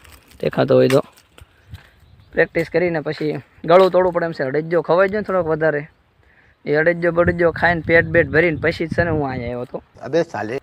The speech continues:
Speaker 1: કારણ કે ભૂખ લાગેલી હતી ને, ખાઈ પીને નાસ્તો ને પછી વાત તો આવી જ ગઈ હતી already કે ભાઈ સિંહ નહીં આવ્યો, એટલે પછી મેં કીધું નિરાંતે જઈને વીડિયો બીડિયો બનાવશું. કાંઈ રાતમાં એવું છે કે વીડિયો બનાવવાની મેળ આવે નહીં, કારણ કે લોકિટ છે પણ એમાં ઓલો લાઇટિંગનો પાવર વયો ગયો છે ને,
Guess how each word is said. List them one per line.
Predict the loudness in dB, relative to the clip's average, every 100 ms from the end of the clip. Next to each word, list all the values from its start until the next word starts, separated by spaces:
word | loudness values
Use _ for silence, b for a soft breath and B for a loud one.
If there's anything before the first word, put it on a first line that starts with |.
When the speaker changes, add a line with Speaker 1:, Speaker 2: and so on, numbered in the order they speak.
| _ b b b -6
Speaker 1:
કારણ | -4 -2
કે | 0 2 2 0 -2 -8 -16 -20 -20 _ -4
ભૂખ | -4 -2
લાગેલી | -2 -2 -4
હતી | -4
ને, | -6
ખાઈ | -2 -2
પીને | -2 -4
નાસ્તો | -4 -6
ને | -8
પછી | -4 0
વાત | 2 2 4
તો |
આવી | 6 6
જ |
ગઈ | 4 2
હતી | 4
already | 2 2 0
કે | -2 -4
ભાઈ | -4
સિંહ | -4 -6 -4
નહીં | -4 -2
આવ્યો, | -2 -2
એટલે | -4
પછી | -6
મેં | -6 -6
કીધું | -4 -2
નિરાંતે | -2 -2 -2
જઈને | -2 -4 -8 b b b b -6
વીડિયો | -2 0 -2
બીડિયો | -2 -4
બનાવશું. | -4 -6 -8 -6
કાંઈ | -2
રાતમાં | 4 4 2 0
એવું | 2 0
છે | -2 -2
કે | 0 -2 -4 _ _ _ _ b b _
વીડિયો | -2 2 2
બનાવવાની | 2 0 0 0
મેળ | 0 2
આવે | 2 0
નહીં, | -4
કારણ | -6 -6
કે | -2 0
લોકિટ | 4 2 2 -4
છે | 2 4 4
પણ | 2 -2
એમાં | 0 0 -2 b b b b _
ઓલો | -2 2
લાઇટિંગનો | 2 2 0 -4 -4
પાવર | 2 4 6 4
વયો | 2 0
ગયો | -2 -2
છે | -4
ને, | -6